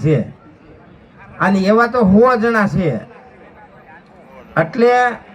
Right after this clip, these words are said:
આપણા મનમાં જે વહેમ છે કે ગામડામાં ધંધો ન થાય, ગામડામાં કાંઈ થાય નહીં, પણ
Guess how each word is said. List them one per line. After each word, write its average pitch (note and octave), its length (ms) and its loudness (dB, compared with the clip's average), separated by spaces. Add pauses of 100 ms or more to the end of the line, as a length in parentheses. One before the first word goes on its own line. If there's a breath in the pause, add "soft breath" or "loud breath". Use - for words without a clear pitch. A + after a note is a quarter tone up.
(440)
આપણા A#3 460 -2
મનમાં A#3 340 -4
જે A#3+ 100 -6
વહેમ G#3+ 320 -2
છે G#3+ 220 -2
કે G#3+ 220 -6
ગામડામાં G#3 520 -2
ધંધો G3 300 -4
ન F#3+ 80 -8 (180)
થાય, F3+ 400 -2
ગામડામાં F#3 560 -6
કાંઈ F3+ 240 -10
થાય F3+ 260 -2
નહીં, E3+ 320 -8 (880)
પણ F#3 180 -2